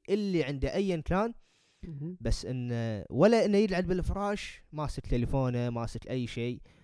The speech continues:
Speaker 1: وناطر.
Speaker 2: ينطر.
Speaker 1: لأن النوم ما راح يجيك.
Speaker 2: مهم.
Speaker 1: فيقولون لك: "روح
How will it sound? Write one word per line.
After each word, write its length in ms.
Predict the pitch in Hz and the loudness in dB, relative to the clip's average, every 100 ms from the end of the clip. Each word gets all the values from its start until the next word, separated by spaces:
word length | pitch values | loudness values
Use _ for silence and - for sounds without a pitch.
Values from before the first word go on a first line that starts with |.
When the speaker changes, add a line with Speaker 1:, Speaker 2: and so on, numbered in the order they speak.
| - _ | -20 _
Speaker 1:
وناطر. 540 | 127 139 117 - 98 - | -4 -2 -2 -4 -8 -6
Speaker 2:
ينطر. 400 | 147 131 - 175 | -6 -6 -4 0
Speaker 1:
لأن 300 | 214 226 220 | 2 2 2
النوم 380 | 214 208 226 208 | 2 2 2 4
ما 80 | 185 | 2
راح 200 | 123 110 | 0 -6
يجيك. 300 | 98 - - | -8 -10 -8
Speaker 2:
مهم. 80 | 135 | -2
Speaker 1:
فيقولون 480 | 156 147 180 233 226 | 2 2 0 0 0
لك: 140 | - | 2
"روح 340 | 240 240 175 | 2 2 0